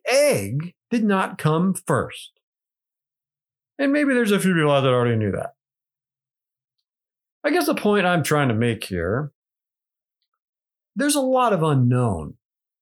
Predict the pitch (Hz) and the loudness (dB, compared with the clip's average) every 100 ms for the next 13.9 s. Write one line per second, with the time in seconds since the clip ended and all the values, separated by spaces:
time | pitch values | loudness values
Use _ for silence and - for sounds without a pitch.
0 | _ _ _ _ _ _ _ _ _ _ | _ _ _ _ _ _ _ _ _ _
1 | _ _ _ - 117 143 160 165 165 165 | _ _ _ -4 0 2 2 2 2 2
2 | 165 175 180 190 202 240 240 _ _ _ | 2 2 2 0 -2 -6 -14 _ _ _
3 | _ _ _ _ _ _ _ _ _ _ | _ _ _ _ _ _ _ _ _ _
4 | _ _ _ _ 156 156 165 151 156 151 | _ _ _ _ -4 0 2 2 0 -2
5 | 170 156 151 139 135 - - 190 180 151 | 0 2 4 4 0 -4 -4 -2 0 0
6 | 117 95 - 85 67 - - - - _ | -2 -2 -4 -6 -8 -14 -16 -16 -20 _
7 | _ _ _ _ _ - 180 208 208 214 | _ _ _ _ _ -4 0 0 -2 -4
8 | 233 226 208 - 180 170 165 165 165 185 | -2 0 -2 0 0 2 0 0 -2 -4
9 | 160 147 - - 170 156 - 101 - - | -4 -4 -8 -2 0 0 0 -4 -4 -8
10 | - - - - - - _ _ _ _ | -10 -12 -16 -16 -18 -20 _ _ _ _
11 | _ _ _ _ _ _ _ _ _ _ | _ _ _ _ _ _ _ _ _ _
12 | _ _ _ _ _ _ _ _ _ _ | _ _ _ _ _ _ _ _ _ _
13 | 90 101 143 165 - 156 127 80 69 | -6 0 0 -2 -4 0 0 0 -6